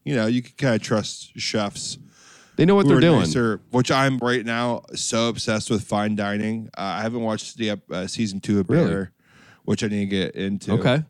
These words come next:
Speaker 2: I haven't watched that either. I loved the first season,
Speaker 1: But
Speaker 2: dude.
Speaker 1: Eater has, um, Eater's a website for, like, you can look up best, uh, Vail restaurants by Eater. Um,
Speaker 2: Or any, any city for that matter. That's,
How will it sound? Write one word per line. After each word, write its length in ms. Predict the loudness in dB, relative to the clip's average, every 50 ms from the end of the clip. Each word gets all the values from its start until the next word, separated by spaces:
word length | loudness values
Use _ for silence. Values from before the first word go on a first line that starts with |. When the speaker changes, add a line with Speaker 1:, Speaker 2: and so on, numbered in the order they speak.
| _ _ _ _ -2
Speaker 2:
I 140 | 0 2 4
haven't 260 | 4 4 4 4 4
watched 240 | 4 4 2 2 2
that 160 | 2 2 4
either. 260 | 4 4 4 4 6
I 40 | 6
loved 440 | 6 6 6 6 6 4 4 2 0
the 80 | -2
first 300 | 0 0 0 0 0 -2
season, 260 | -4 -4 -4 -4 -2
Speaker 1:
But 200 | -2 0 0 0
Speaker 2:
dude. 100 | 0 2
Speaker 1:
Eater 360 | 4 4 6 6 6 4 4 2
has, 840 | 2 2 2 2 4 2 2 2 2 2 0 0 -2 -6 -8 -8 -6
um, 440 | -4 -2 -2 -2 -2 -4 -4 -6 -6 0
Eater's 320 | 0 2 2 4 2 2
a 40 | 2
website 760 | 2 2 0 0 -4 -6 -6 -4 -4 -2 -4 -6 -8 -12 -18
for, 600 | -20 -20 -20 -20 -16 -10 -6 -4 -4 -2 -4 -4
like, 500 | -4 -6 -6 -8 -8 -10 -14 -18 -20 -20 _ _ _ -20 -20 _ _ -2
you 80 | 0
can 80 | 2 2
look 160 | 2 0 0
up 280 | 0 -2 -2 -4 _ _ -6
best, 340 | -4 -4 -4 -6 -8 -10 -14 -14 -16 -16 -16 -16 -10 -6
uh, 240 | -4 -2 -2 -2 -4 -2
Vail 280 | 0 0 0 2 0
restaurants 500 | 0 -2 -4 -6 -4 -4 -4 -4 -4 -6
by 140 | -6 -6 -6
Eater. 480 | -6 -4 -6 -4 -4 -2 -4 -4 -6 -8 _ _ _ _ _ _ _ _ _ _ _ _ _
Um, 520 | -2 -2 0 0 0 0 -2 -2 -4 -4 -2
Speaker 2:
Or 140 | -2 0 0
any, 280 | 2 4 4 6 6 4 2 -2 -6 -2
any 220 | 0 2 4 4 4
city 260 | 4 4 4 4 4
for 120 | 4 4
that 200 | 2 4 2 4
matter. 180 | 2 2 4 4
That's, 160 | 4 2 4